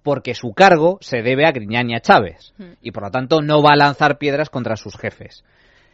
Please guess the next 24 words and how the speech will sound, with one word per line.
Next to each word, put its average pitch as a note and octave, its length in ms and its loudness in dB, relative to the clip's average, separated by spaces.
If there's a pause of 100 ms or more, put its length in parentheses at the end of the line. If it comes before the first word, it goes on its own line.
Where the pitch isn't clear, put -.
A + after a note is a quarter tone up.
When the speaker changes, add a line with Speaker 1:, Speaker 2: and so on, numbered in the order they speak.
(400)
Speaker 1:
¿Cuál G#3+ 200 6
es G3+ 80 2
el G3+ 120 2
problema? B2 440 0
¿Por C3+ 180 -2
qué G#3 140 2
Pedro F#3+ 240 -2
Sánchez F3 340 -2
no D#3 100 -4
hace C#3+ 200 -4
nada? F2+ 320 -8
Porque A#2 340 -6
al B2 160 -4
que A#2+ 140 -2
fundamentalmente D#3 880 -2
perjudica F3+ 480 -2
es F3 100 -6
el D3+ 100 -2
pesoe C3 300 -4
a D3 40 -4
nivel C#3 200 -8
nacional D3 500 -4
y, F#3 300 -6
eh, G#2 380 -6